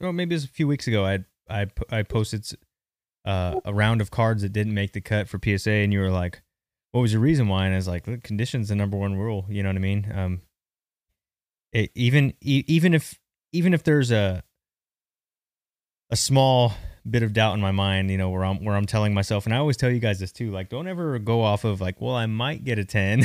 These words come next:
<laughs> Like, you should never, <laughs> if you feel like that in your head, <laughs> "I might, if they miss this, I might get lucky," then it's, it probably doesn't deserve to be, uh, sent in.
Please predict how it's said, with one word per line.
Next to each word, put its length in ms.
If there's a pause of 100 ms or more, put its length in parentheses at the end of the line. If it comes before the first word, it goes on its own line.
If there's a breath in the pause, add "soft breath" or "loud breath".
(120)
<laughs> 280
Like, 200 (120)
you 240
should 200
never, 320 (140)
<laughs> 300 (600 loud breath)
if 140
you 140
feel 220
like 200
that 240
in 100
your 140
head, 400 (360 loud breath)
<laughs> 120
"I 100
might, 460
if 100
they 140
miss 320
this, 260
I 120
might 340
get 180
lucky," 440 (760)
then 160
it's, 180
it 160
probably 220
doesn't 200
deserve 320
to 60
be, 260
uh, 80
sent 340
in. 200